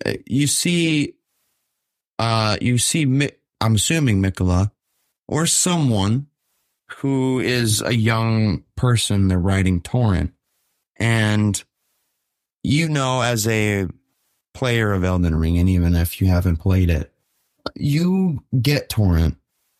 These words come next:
very early in the game. So I'm definitely led to believe that this is more of a, uh, kind of a prequel of sorts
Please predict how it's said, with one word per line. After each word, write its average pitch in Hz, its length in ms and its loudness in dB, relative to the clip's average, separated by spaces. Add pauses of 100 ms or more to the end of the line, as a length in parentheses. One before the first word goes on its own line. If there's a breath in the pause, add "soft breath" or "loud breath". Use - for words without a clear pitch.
(220)
very 92 520 0
early 82 420 2 (340)
in 92 140 2
the 80 80 2
game. 95 540 0 (920)
So 147 360 -2
I'm 143 260 0
definitely 160 420 0
led 123 300 0
to - 80 2
believe 107 380 2
that 92 160 0
this 98 200 0
is 95 200 2
more 95 340 4
of 87 160 0
a, 85 380 4
uh, 80 280 2 (800)
kind 110 240 0
of 95 160 0
a 85 380 2 (640)
prequel 143 640 -2
of 143 120 -4
sorts - 720 -4